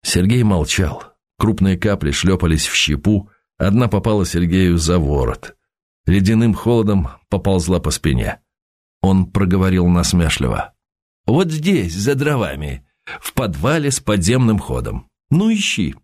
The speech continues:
откидывай дрова, найдешь». «Смеешься, Сергей?»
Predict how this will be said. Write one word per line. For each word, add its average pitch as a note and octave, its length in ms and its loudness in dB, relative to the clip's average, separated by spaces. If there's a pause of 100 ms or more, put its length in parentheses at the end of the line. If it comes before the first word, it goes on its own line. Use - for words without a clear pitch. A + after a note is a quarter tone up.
(160)
откидывай C3 540 -2
дрова, B2 420 -2 (140)
найдешь». D#3+ 600 -2 (1300)
«Смеешься, D#2 800 0
Сергей?» C2+ 600 -6